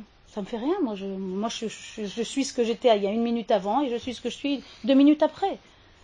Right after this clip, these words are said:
Je suis le même. Ça, ça ne me déstabilise en aucune manière. Maintenant, il prend pas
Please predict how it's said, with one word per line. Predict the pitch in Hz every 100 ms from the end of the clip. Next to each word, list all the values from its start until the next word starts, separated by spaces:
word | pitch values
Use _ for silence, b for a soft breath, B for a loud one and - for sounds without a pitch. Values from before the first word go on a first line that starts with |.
| b _
Je | 233
suis | 226 -
le | 233
même. | 311 359 190 _ _ _ _ _ _ _ _ _ _ _ _ _
Ça, | - 269 269
ça | 262
ne | 247
me | 247
déstabilise | 302 - 294 302 339 285
en | 254
aucune | 349 - 330
manière. | 285 302 403 233 - b b b
Maintenant, | 254 269 311
il | 302
prend | - 320
pas | -